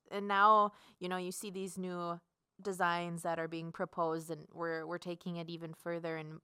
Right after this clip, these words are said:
more futuristic and, and in those ways, um, thinking ahead, I should just say. Um, anything else you wanna mention? We're out of time.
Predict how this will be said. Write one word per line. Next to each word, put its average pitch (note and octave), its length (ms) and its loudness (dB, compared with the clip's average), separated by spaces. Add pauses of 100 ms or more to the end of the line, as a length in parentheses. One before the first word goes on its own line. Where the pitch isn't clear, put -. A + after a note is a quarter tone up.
more F3 220 -2
futuristic E3+ 800 -8 (100)
and, E3 200 -10 (420)
and E3 400 -4
in E3 180 -4
those E3+ 260 -2
ways, E3 640 -4
um, D#3+ 360 -2
thinking E3 300 -4
ahead, E3 300 2
I D#3 100 -4
should D#3 220 -10
just E3 240 -10
say. E3+ 280 -8 (420)
Um, F3 580 8 (720)
anything G4+ 360 2
else F#4 200 4
you C#4 80 -2
wanna B3+ 180 2
mention? A#3+ 440 -2
We're G3+ 140 2
out B3 160 6
of B3+ 80 -4
time. A#3 440 -2